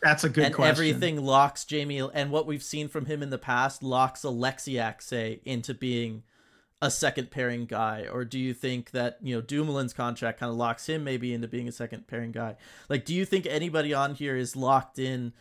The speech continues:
Speaker 2: to being a second pairing guy, or do you think Hakstol would be open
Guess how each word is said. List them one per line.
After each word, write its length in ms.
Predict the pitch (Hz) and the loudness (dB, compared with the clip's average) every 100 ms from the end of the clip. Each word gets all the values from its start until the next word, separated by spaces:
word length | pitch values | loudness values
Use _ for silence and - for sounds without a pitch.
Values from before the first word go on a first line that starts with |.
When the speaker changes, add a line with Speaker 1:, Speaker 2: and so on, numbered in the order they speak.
| _ - | _ -12
Speaker 2:
to 140 | 139 | -6
being 300 | 113 131 127 | -4 -2 -2
a 80 | 123 | -4
second 420 | 120 123 120 120 | -4 -4 -4 -8
pairing 300 | - 123 120 | -8 -8 -6
guy, 240 | 120 120 123 | -4 -2 -2
or 100 | 123 | -2
do 120 | 120 | -4
you 40 | |
think 200 | 127 131 | -6 -6
Hakstol 440 | 131 123 - 127 120 | -4 -4 -4 -4 -4
would 120 | 117 | -4
be 160 | 127 120 | -6 -6
open 480 | 120 117 123 117 | -6 -4 -6 -6